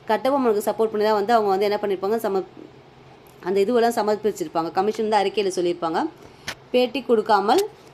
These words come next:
முப்பத்தி, இருபத்தி மூணு நாட்கள் அலைய விட்டதால் வீரபாண்டியன் அவமதிக்கப்பட்டார். So, அவர் வந்து என்ன இங்க வாங்க, அங்க வாங்கன்னு சொல்லிட்டு அவர் என்ன பண்ணிருக்காரு? ரொம்ப வந்து அவமதிச்சிட்டாரு.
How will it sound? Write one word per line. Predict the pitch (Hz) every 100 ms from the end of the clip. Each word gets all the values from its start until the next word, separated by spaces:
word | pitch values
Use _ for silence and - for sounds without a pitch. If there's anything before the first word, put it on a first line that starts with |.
| -
முப்பத்தி, | 220 240 277 285
இருபத்தி | 226 226 320 302
மூணு | 262
நாட்கள் | 233 202 262
அலைய | 220 220 233
விட்டதால் | 214 247
வீரபாண்டியன் | 220 262 277 220 214 226
அவமதிக்கப்பட்டார். | 214 214 208 202 196 185
So, | 185 214 208
அவர் | - 190 202
வந்து | 202 233
என்ன | 226 214
இங்க | 208 208
வாங்க, | 208 208 208
அங்க | 202
வாங்கன்னு | 208 202 202
சொல்லிட்டு | 208 214
அவர் | 196
என்ன | 208 214
பண்ணிருக்காரு? | 202 220
ரொம்ப | 196 202
வந்து | 220 202
அவமதிச்சிட்டாரு. | 202 196 190 143 160 165 156